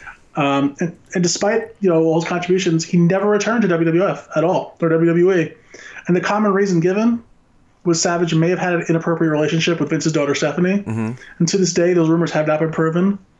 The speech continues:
Speaker 1: at all.
Speaker 2: I remember
Speaker 1: They,
Speaker 2: that.
Speaker 1: they've, yeah, I, I don't believe it.
Speaker 2: I don't either. Well,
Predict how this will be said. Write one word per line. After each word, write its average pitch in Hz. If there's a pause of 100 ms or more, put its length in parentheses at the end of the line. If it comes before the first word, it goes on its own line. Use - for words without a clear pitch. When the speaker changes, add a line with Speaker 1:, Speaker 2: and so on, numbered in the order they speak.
(160)
Speaker 1:
at 156
all. 113 (380)
Speaker 2:
I -
remember 98
Speaker 1:
They, 165
Speaker 2:
that. 160
Speaker 1:
they've, 165 (1160)
yeah, 139
I, 185 (220)
I 175
don't 156
believe 127
it. - (580)
Speaker 2:
I 135
don't 113
either. 80 (240)
Well, 170